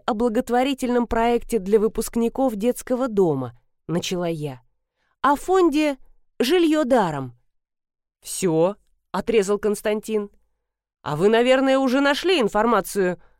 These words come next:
о публичном доме, о смерти Владимира и Игоря. Ведь так? Сведения выложены в интернет". "В сети всё найдено и прочитано",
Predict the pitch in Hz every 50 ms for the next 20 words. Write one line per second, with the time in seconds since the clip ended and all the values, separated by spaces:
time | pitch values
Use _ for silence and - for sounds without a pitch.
0 | _ - - 190 - 277 254 240 262 220 175 - 208 208 220 226 202 226 180 143
1 | 131 120 120 - - _ _ _ _ _ _ _ - 170 165 - - 269 330 370
2 | 381 - - 185 139 143 160 160 165 190 269 302 277 214 170 151 147 143 139 147
3 | 170 180 170 165 180 165 160 156 - _ _ _ _ _ - 151 202 208 - -
4 | - 330 359 370 - - _ _ _ _ _ _ _ _ _ _ _ _ _ _
5 | _ - - - 233 277 285 269 240 285 285 285 294 302 302 247 254 254 254 254
6 | 240 254 277 277 269 269 285 277 269 302 285 240 202 175 170 170 - - - _
7 | _ _ _ _ _ _ _ _ _ _ _ _ _ _ _ _ _ _ _ _
8 | _ _ _ _ _ _ _ _ _ _ _ - - - - 269 269 - - 311
9 | 339 330 - - 311 294 285 294 330 349 330 220 220 208 202 208 226 226 - 269
10 | 262 262 - 330 349 - 220 170 147 131 120 -